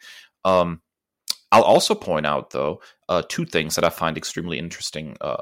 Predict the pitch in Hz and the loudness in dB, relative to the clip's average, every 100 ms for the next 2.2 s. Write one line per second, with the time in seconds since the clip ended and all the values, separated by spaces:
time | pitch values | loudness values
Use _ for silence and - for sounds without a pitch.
0 | - - 76 73 - - - - - _ | -4 -2 -2 -4 -10 -6 -8 -8 -20 _
1 | - 85 80 - _ 98 101 131 120 82 | -4 -2 0 -4 _ -6 -2 0 0 -2
2 | 98 | -6